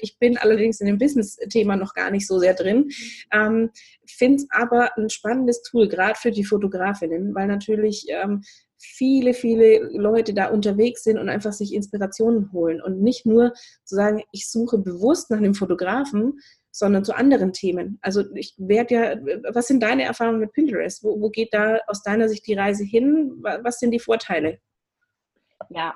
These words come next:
Speaker 2: also, äh, es kommt immer so ein bisschen auf die Branche an, finde ich, wie man Pinterest nutzen kann. Aber Fotografen ist ja,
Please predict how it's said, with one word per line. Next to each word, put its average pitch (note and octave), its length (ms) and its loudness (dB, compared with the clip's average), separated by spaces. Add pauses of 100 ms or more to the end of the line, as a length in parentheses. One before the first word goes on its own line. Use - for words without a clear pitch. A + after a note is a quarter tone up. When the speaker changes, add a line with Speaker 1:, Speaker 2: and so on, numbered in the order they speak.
Speaker 2:
also, A3 500 2
äh, G3+ 140 4
es G#3 100 -2
kommt A#3+ 180 -4
immer A#3 200 0
so G#3+ 100 -2
ein G#3 80 0
bisschen A3+ 260 -6
auf G3 100 -4
die G3+ 120 -2
Branche G#3 460 -2
an, A3+ 280 -6
finde A3 220 -6
ich, G3+ 100 -14
wie G3+ 60 -4
man G3+ 220 -6
Pinterest G3 480 -6
nutzen A#3 300 -6
kann. A3 340 -8
Aber F#3+ 500 -2
Fotografen G3+ 600 -2
ist G3 180 -14
ja, G#3 100 -6